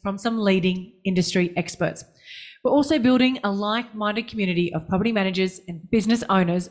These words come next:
wanting someone to share their struggles with and celebrate their wins. It can be lonely when you feel like you're doing all the things on your own, but having someone you can turn to for support and advice will make all the difference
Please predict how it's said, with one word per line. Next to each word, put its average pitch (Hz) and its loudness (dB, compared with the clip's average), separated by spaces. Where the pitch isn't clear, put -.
wanting 247 -2
someone 208 -2
to 196 -2
share 190 2
their 165 0
struggles 233 0
with 240 0
and 233 -8
celebrate 185 -2
their 185 2
wins. 165 -4
It 233 -2
can 285 0
be 285 4
lonely 233 2
when 190 -4
you 190 -4
feel 196 -2
like 180 -4
you're 202 -4
doing 185 -2
all 240 0
the 254 -6
things 190 -8
on 175 0
your 190 0
own, 170 -2
but 226 2
having 254 4
someone 262 2
you 240 0
can 202 -2
turn 208 2
to 196 0
for 185 -6
support 214 0
and 190 -6
advice 214 -4
will 226 -4
make 220 -2
all 226 0
the 233 -6
difference 185 -8